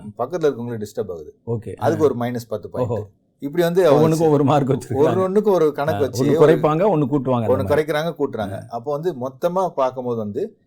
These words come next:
Speaker 1: இந்த மனுஷனுக்கு வந்து இவ்வளவு ஸ்கோர்.
Speaker 2: நாளைக்கு
Speaker 1: ஆ.
Speaker 2: நீங்க ஒரு இடத்துல போய்
Speaker 1: ம்.
Speaker 2: ஒரு பேங்க்ல லோன் வாங்கணும்னா இந்த ஸ்கோரை வச்சு
Speaker 1: ஆமா.
Speaker 2: கண்டுபிடிச்சிருவான்.
Speaker 1: ஸ்கோரை வச்சு கண்டுபிடிச்சிருவாங்க.
Speaker 2: உங்களுக்கு வந்து ஒரு இடத்துல ஒரு ஆபீஸ்ல ஒரு வேலை கொடுக்கணும்னா
Speaker 1: ம்.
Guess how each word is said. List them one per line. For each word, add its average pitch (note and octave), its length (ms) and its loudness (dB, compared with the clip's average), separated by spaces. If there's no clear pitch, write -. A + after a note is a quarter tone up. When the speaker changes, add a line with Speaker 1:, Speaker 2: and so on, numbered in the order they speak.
Speaker 1:
இந்த A#2 260 -6
மனுஷனுக்கு C3 400 -6
வந்து A2+ 220 -8
இவ்வளவு A2 240 -4
ஸ்கோர். F2 460 -10
Speaker 2:
நாளைக்கு F3 380 2
Speaker 1:
ஆ. - 20 0
Speaker 2:
நீங்க E3 200 4
ஒரு C#3 180 4
இடத்துல D3+ 300 0
போய் B2+ 520 0
Speaker 1:
ம். A2 160 -8
Speaker 2:
ஒரு A#2+ 200 -4
பேங்க்ல D3 460 0
லோன் C#3 200 2
வாங்கணும்னா A#2+ 640 -2
இந்த C#3+ 120 -2
ஸ்கோரை E3+ 380 2
வச்சு B2+ 100 0
Speaker 1:
ஆமா. C#3 180 -2
Speaker 2:
கண்டுபிடிச்சிருவான். G2+ 420 -6
Speaker 1:
ஸ்கோரை D3+ 120 4
வச்சு C#3+ 300 2
கண்டுபிடிச்சிருவாங்க. B2+ 320 -4
Speaker 2:
உங்களுக்கு D3+ 280 2
வந்து D#3+ 380 2
ஒரு C#3 160 2
இடத்துல D3 280 -2
ஒரு C#3+ 140 -2
ஆபீஸ்ல C3 640 -2
ஒரு B2 200 -6
வேலை D3+ 260 2
கொடுக்கணும்னா G#2+ 500 -4
Speaker 1:
ம். C3+ 240 -10